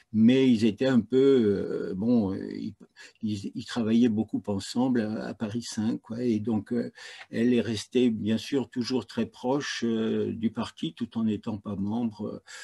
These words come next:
depuis, euh, la période de, de, de la résistance et de l'après-guerre.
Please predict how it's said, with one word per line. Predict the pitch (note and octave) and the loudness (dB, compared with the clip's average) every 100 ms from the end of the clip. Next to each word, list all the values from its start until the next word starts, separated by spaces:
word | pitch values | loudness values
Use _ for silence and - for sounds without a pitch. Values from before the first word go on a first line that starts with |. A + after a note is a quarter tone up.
| - - | -18 -12
depuis, | G2 G#2+ - - B2 C3 B2+ A2+ | -2 0 -2 0 2 4 4 4
euh, | G#2+ G#2+ | 4 0
la | G2+ | -2
période | G2+ G#2+ G2+ G2+ A2+ A#2 | -2 -4 -2 0 2 0
de, | G2+ G#2 F#2+ G#2 G#2 G2+ G#2 A2+ G#2 G2+ - - - | 2 0 0 0 0 0 -2 -4 -6 -10 -18 -18 -14
de, | G2+ A2+ G#2+ G#2+ G#2 A#2+ | 0 2 4 2 -2 -2
de | A2 | 0
la | A2 | 2
résistance | G#2 G2+ A2 - B2 B2 - A#2 | 0 -4 -4 -6 -4 -4 -4 -6
et | |
de | G2 | -4
l'après-guerre. | G2+ - B2 G2+ F#2+ | -4 -4 -6 -6 -8